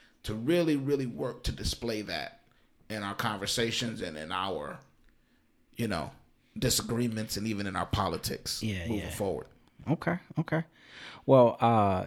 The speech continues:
Speaker 2: you can never go wrong with quoting Romans, and me, to me. So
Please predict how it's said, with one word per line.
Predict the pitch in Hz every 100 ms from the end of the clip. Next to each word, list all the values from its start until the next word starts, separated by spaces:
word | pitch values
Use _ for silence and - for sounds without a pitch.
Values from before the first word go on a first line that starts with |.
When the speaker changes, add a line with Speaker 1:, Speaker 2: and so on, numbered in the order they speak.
| 101
Speaker 2:
you | 117
can | 123
never | 139 147
go | 123 117
wrong | 117 113 104
with | -
quoting | 123 101 98
Romans, | 110 120 95 87 -
and | 92
me, | 101 -
to | 104
me. | 107 78 -
So | - 82 78